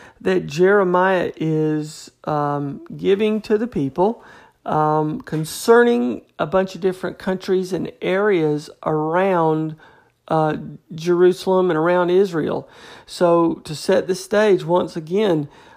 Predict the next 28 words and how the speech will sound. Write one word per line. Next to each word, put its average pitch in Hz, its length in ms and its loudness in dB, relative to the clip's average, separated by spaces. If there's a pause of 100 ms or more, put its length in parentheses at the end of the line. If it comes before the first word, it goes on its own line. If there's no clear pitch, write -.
(160)
uh, 147 220 -2
King 180 320 -2
Neb-, 180 420 0
Nebuchadnezzar's 180 920 2
army 170 540 2 (240)
from 160 320 -2
the 143 80 -4
kingdom 185 460 0
of 151 180 -4
Babylon 170 760 2 (240)
has 175 320 2
invaded. 180 840 2 (400)
Uh, 156 260 2
they've 160 280 0
taken 180 380 2
over 185 540 2
the, 156 300 0
the 147 120 -8
southern 180 460 4
kingdom 180 440 0
of 147 140 -4
Judah. 180 460 -2
That's 170 240 0
the, 160 420 -2
that's 180 340 0
where 175 300 4
Jerusalem 170 800 2
is. 165 320 -2